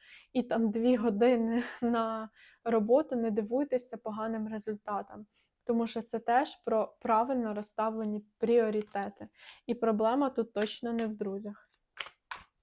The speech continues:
Хоча вони теж можуть на енергетичному рівні більш вас притягувати, але ваша відповідальність це побачити і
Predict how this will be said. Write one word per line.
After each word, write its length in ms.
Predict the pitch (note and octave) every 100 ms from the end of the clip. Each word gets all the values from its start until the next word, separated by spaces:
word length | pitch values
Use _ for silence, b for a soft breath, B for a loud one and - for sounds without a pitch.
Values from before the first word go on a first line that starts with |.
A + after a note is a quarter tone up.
| - _ _ _ _ _ _ _ _ - - _ - -
Хоча 340 | B3+ A#3+ C4 B3
вони 280 | A#3+ B3 B3
теж 300 | B3 A#3+ A#3
можуть 360 | A3 A3 G#3+
на 120 | A3
енергетичному 840 | A3+ B3+ C4+ C#4 G4 - A#3+ A#3 A3+
рівні 300 | A3+ A3 G#3+
більш 320 | G#3 A3 -
вас 180 | G#3+ -
притягувати, 840 | - A3+ A3 G#3 G#3+ G#3 G#3 A3 -
але 280 | A3 A3 G#3 -
ваша 300 | A#3 B3 A#3
відповідальність 800 | A3 - G#3+ G#3+ A3+ A3 A3 -
це 100 | G#3+
побачити 800 | A3 G#3+ A#3 C#4 A#3 - G3 -
і 220 | A3+ A3